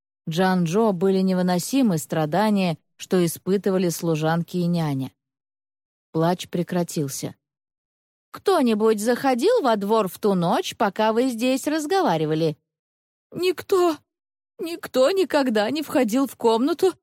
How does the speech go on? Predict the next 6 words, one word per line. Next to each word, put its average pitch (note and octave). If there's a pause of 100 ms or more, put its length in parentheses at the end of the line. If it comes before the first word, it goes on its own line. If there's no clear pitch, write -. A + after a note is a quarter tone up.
молодого E4
господина», D#4 (440)
всхлипнула A#3
одна F#3
из F#3+
женщин. D#3